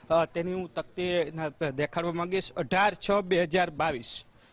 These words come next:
અઢાર છ બે હજાર બાવીસના આ ઈ લોકાર્પણ છે વડાપ્રધાન હસ્તે થયું હતું. ને પરંતુ જે આવાસની જો વાત કરીએ તો આજ પણ હજી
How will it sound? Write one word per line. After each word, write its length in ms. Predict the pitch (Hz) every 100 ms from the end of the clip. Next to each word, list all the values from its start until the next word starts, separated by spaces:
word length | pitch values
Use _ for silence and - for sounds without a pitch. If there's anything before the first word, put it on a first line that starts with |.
| - - _ _ -
અઢાર 400 | 151 180 202 240
છ 500 | - - - 190 180
બે 240 | 156 185
હજાર 260 | 185 190 185
બાવીસના 680 | 151 160 175 - 170 196 214 - - - _ -
આ 100 | 196
ઈ 180 | - 240
લોકાર્પણ 600 | 202 - 185 175 185 233 - - - _ _ -
છે 140 | 185
વડાપ્રધાન 680 | 202 151 180 220 196 185 175
હસ્તે 400 | 156 - 190 214 208 -
થયું 280 | 185 180 135
હતું. 300 | - 123 - _ -
ને 100 | 151
પરંતુ 640 | - 190 247 240 240 262 - _ _ -
જે 100 | 185
આવાસની 640 | - 160 208 240 - 220
જો 200 | 202 202
વાત 300 | 175 175 -
કરીએ 200 | 180 190
તો 140 | -
આજ 300 | 180 156 160 -
પણ 220 | 190 190 143
હજી 360 | 135 156 240 143